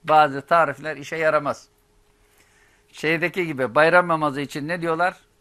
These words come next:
"İki salla bir bağla, üç salla bir yat." diyorlar. Tekbirler.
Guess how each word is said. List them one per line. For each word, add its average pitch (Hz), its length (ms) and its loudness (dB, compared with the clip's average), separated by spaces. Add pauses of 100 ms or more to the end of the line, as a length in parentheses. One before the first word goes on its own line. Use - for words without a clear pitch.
(1800)
"İki 175 220 -2
salla 160 420 4
bir 196 140 -4
bağla, 175 440 8 (1000)
üç 214 200 2
salla 196 380 6
bir 208 60 0
yat." 190 300 6
diyorlar. 123 440 -4 (600)
Tekbirler. 151 520 -6